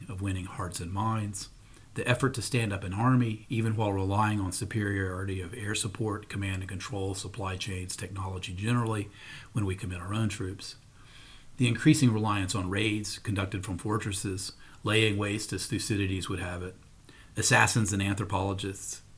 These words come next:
opioids, enemy bases and supply lines across hazy borders, et cetera. Most importantly, the decisive narratives of the wars were essentially the same. In both Vietnam and Afghanistan,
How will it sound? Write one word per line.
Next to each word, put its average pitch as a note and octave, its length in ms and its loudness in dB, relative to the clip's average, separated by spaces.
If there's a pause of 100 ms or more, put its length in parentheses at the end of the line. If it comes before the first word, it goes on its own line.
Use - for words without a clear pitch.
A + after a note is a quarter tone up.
opioids, - 720 0 (340)
enemy C#3 280 4
bases G2+ 500 -2
and F#2+ 100 -4
supply G#2 400 -2
lines F2+ 300 -4
across F2+ 340 -8
hazy - 320 -10
borders, C#2+ 640 -10 (720)
et F#2 80 -10
cetera. C2 460 -8 (2250)
Most F3 320 10
importantly, G#2+ 680 0 (220)
the B2 100 4
decisive C#3 580 6
narratives F#2 640 -2
of F#2+ 100 -6
the F#2 80 -4
wars F2+ 400 -4
were G2+ 80 0
essentially F#2 480 -2
the E2 120 -8
same. - 380 -8 (600)
In A2 120 2
both F#3 280 6
Vietnam A2+ 380 8
and G2 100 2
Afghanistan, F2 840 -4